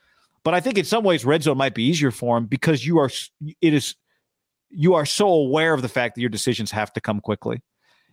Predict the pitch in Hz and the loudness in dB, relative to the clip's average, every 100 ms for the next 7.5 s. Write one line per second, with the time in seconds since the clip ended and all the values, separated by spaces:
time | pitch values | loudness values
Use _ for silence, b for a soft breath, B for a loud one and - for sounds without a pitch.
0 | - 135 190 165 - 120 127 123 117 113 | -2 2 2 2 -2 -2 -2 -2 0 0
1 | 110 101 - _ _ _ _ _ _ _ | 0 -2 -10 _ _ _ _ _ _ _
2 | _ - 120 117 127 - 107 120 110 110 | _ -4 -4 0 -2 -2 -2 -2 -2 -4
3 | - _ 131 135 120 92 123 120 117 - | -8 _ -4 0 0 2 4 4 2 0
4 | 151 131 123 - 120 117 104 - - 123 | 0 0 -2 -2 -2 -2 -4 -4 -2 -2
5 | 113 113 113 110 107 - 98 107 101 - | -2 -2 0 0 0 -4 -4 -4 -2 0
6 | 143 - 127 123 b b b b b 143 | -2 -2 -6 -6 b b b b b -2
7 | - 135 127 123 | 2 4 6 4